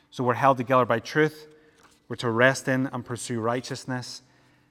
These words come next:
And then we're to be ready with the gospel of peace.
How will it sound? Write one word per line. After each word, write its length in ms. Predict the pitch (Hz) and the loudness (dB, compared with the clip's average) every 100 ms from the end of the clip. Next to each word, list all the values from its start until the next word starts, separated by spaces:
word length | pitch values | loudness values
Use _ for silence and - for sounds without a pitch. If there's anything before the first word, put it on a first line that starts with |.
| _ _ - | _ _ -8
And 120 | 123 | -2
then 100 | 123 | 0
we're 100 | 123 | 0
to 120 | - | -2
be 80 | 127 | -2
ready 320 | 120 135 147 | 4 4 4
with 160 | 120 120 | 0 -4
the 60 | |
gospel 400 | 107 120 117 - | -2 0 0 -4
of 100 | 127 | -6
peace. 400 | - 156 - - | -4 -6 -6 -12